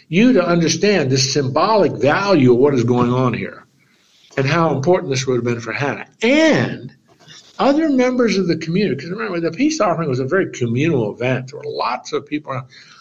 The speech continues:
They would observe that, and they would say, "Boy, Elkanah really does love Hannah." Even as the text says, even though she didn't give him any children, he loves her. Okay?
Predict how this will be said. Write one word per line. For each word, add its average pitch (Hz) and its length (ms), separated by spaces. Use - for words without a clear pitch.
They 226 160
would 220 160
observe 139 480
that, - 260
and 123 100
they 156 100
would 175 160
say, 131 160
"Boy, 135 360
Elkanah 139 460
really 123 260
does 110 260
love 104 220
Hannah." - 300
Even 214 320
as 135 160
the 165 100
text 202 360
says, 170 300
even 269 400
though 277 140
she 254 200
didn't 233 180
give 220 160
him 208 140
any 180 120
children, - 440
he 147 120
loves 156 360
her. - 260
Okay? 180 640